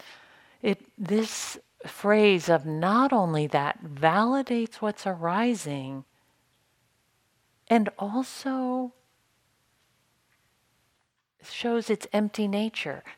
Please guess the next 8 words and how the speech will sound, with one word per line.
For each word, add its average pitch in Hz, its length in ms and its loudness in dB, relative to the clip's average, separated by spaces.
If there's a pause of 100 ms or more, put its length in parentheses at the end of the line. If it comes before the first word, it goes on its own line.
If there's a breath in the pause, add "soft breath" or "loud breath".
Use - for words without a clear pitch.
Not 220 260 -2
only 254 260 2
that, 202 240 4 (140)
this 226 360 2
isn't 233 300 0
the 180 80 -2
whole 190 240 0
story. 175 800 -4